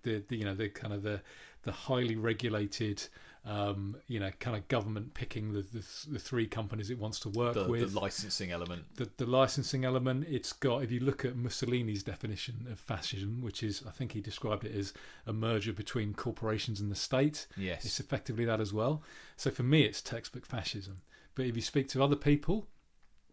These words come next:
Speaker 1: they just say, "Oh yeah, we're turning into, you know, it's, it's just communist. We're turning into communist China," that kind of thing. And I think they're looking at it from another perspective. So if we take the vaccines, so they started off with the vaccines in that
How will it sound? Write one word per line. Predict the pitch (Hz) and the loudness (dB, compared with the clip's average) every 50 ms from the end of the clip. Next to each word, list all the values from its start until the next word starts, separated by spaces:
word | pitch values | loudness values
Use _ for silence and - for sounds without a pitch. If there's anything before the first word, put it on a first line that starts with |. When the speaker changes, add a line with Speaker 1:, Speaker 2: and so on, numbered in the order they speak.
| - - 123 | -12 -4 0
Speaker 1:
they | 120 127 | 2 2
just | 107 113 107 - | 2 2 0 2
say, | - 120 113 113 | 2 2 2 2
"Oh | 120 110 | 2 2
yeah, | 110 110 107 | 2 2 2
we're | 104 104 110 | 2 0 -2
turning | - - 127 117 110 107 107 | -2 0 0 0 0 0 0
into, | 107 107 101 - - 110 104 107 113 | -2 -2 -2 -2 0 0 0 0 -2
you | 127 123 | -4 -4
know, | 107 | -4
it's, | 101 104 - - | -4 -4 -4 -6
it's | 110 - - | -6 -6 -6
just | - 117 - | -6 -6 -4
communist. | - - 131 123 120 120 117 113 - - - | -4 -2 0 2 2 2 0 0 -2 -2 -4
We're | 117 | -4
turning | - - - 117 110 110 | -4 -2 -2 -2 0 0
into | 107 101 - | -2 -4 -4
communist | - - 123 113 110 104 - - | -4 -4 -2 -2 -2 -4 -6 -6
China," | - - 117 117 117 120 120 120 113 110 | -4 -2 0 0 2 2 2 2 0 0
that | 113 117 117 - | -2 -2 -4 -6
kind | - - 110 110 | -10 -10 -10 -12
of | - | -10
thing. | - 107 110 104 - - - - - - - | -12 -12 -12 -14 -16 -18 -20 -20 -20 -14 -6
And | 123 123 | -4 -4
I | 120 | -4
think | - - - 196 202 202 - - - - - - - - - - - | -2 2 2 2 2 2 -4 -10 -14 -18 -20 -20 -20 -20 -16 -10 -6
they're | 117 110 139 151 160 165 | 0 6 8 10 10 10
looking | 151 139 - - 123 110 | 10 8 6 2 0 0
at | 107 104 | 0 0
it | 107 - - | -2 -4 -6
from | - - 135 117 107 107 104 98 - - - - - - - - | -6 0 0 0 2 0 -2 -4 -6 -10 -16 -20 -20 -16 -8 -4
another | 127 117 123 127 127 123 | 0 2 4 4 4 2
perspective. | 120 - 107 - - - 107 - - - 113 104 - - - - - - - - - - - - | 0 -2 -6 -6 -4 -6 -8 -8 -10 -14 -14 -14 -14 -18 -20 -20 -20 -20 -20 -20 -20 -18 -12 -6
So | - - 143 127 127 135 165 - - _ _ _ | -2 4 6 6 6 6 4 0 -8 _ _ _
if | - 165 135 | 0 2 4
we | 156 151 | 4 4
take | - - 190 180 | 4 2 0 2
the | 135 | 2
vaccines, | 117 123 110 110 104 - - - - 110 113 110 - - - - - | 2 2 0 0 0 -6 -6 -6 -8 -10 -10 -10 -10 -10 -10 -10 -8
so | - - 135 120 | -4 0 2 2
they | 113 | 2
started | 104 - - - 175 165 151 - 143 123 | 0 0 2 4 6 6 6 4 2 0
off | - - | 0 0
with | 127 104 | 0 0
the | 110 | 2
vaccines | 101 110 107 110 - - - 98 95 95 95 92 - - - - - - - - - - | 2 2 0 0 -4 -6 -6 -4 -4 -4 -4 -6 -8 -10 -14 -18 -20 -20 -20 -18 -10 -4
in | 123 117 110 107 | -2 -2 0 0
that | 107 107 107 - | 0 -2 -2 -6